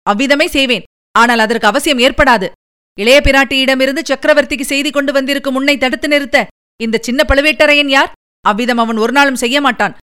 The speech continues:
ஆனால் எனக்காகவும் சின்ன பழுவேட்டரையனிடம் ஒரு செய்தியை சொல். நீ கோட்டைக்குள் இருக்கும்போது உனக்கு ஏதாவது சிறிய தீங்கு நேர்ந்தாலும் அவனுடைய குலத்தை பூண்டோடு அழித்து விடுவேன் என்று சொல். நானும் என்னுடைய துணைவர்களும் சக்கரவர்த்தியை நேரில் பார்த்து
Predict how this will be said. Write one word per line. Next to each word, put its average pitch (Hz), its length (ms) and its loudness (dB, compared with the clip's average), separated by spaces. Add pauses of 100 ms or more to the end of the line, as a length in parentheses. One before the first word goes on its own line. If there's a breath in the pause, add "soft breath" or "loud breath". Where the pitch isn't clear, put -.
(160)
ஆனால் 247 300 4
எனக்காகவும் 254 680 2 (340)
சின்ன 247 220 -2
பழுவேட்டரையனிடம் 254 880 0
ஒரு 226 120 -2
செய்தியை 269 360 -2
சொல். 214 240 -4 (360)
நீ 208 100 -4
கோட்டைக்குள் 247 440 0
இருக்கும்போது 247 580 2 (360)
உனக்கு 208 300 -4
ஏதாவது 262 520 2
சிறிய 262 340 -4
தீங்கு 277 260 -2
நேர்ந்தாலும் 262 540 0 (300)
அவனுடைய 226 420 0
குலத்தை 233 300 0
பூண்டோடு 285 460 2
அழித்து 277 280 0
விடுவேன் 302 280 -2
என்று 277 200 -4
சொல். 226 200 -2 (440)
நானும் 220 300 0
என்னுடைய 240 400 0
துணைவர்களும் 254 520 0 (360)
சக்கரவர்த்தியை 254 580 0
நேரில் 254 300 0
பார்த்து 240 420 0